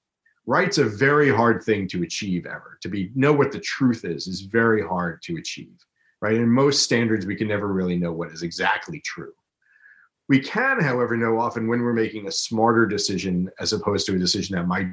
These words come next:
not be as smart. We can know when we've considered more evidence. We can know when we've been more metacognitively aware.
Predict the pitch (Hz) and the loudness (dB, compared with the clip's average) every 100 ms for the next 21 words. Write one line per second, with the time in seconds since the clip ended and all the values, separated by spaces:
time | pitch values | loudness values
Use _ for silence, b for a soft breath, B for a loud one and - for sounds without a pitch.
0 | 92 92 90 82 87 64 - - 64 - | -8 -2 -2 -2 -6 -4 -4 -6 -8 -12
1 | 107 95 117 131 156 147 131 123 - 113 | -12 -6 -2 2 2 2 2 0 -2 -2
2 | - 110 104 95 95 120 139 143 143 - | 0 0 0 -2 0 0 2 2 -2 -6
3 | - _ _ _ _ _ _ _ b b | -12 _ _ _ _ _ _ _ b b
4 | b - 123 117 113 139 135 120 113 120 | b -2 0 2 2 2 2 2 2 2
5 | 110 107 107 101 - 110 101 90 87 87 | 2 2 0 -2 -2 -2 -2 -6 -4 -6
6 | 85 120 135 135 127 120 | -4 0 2 2 2 -2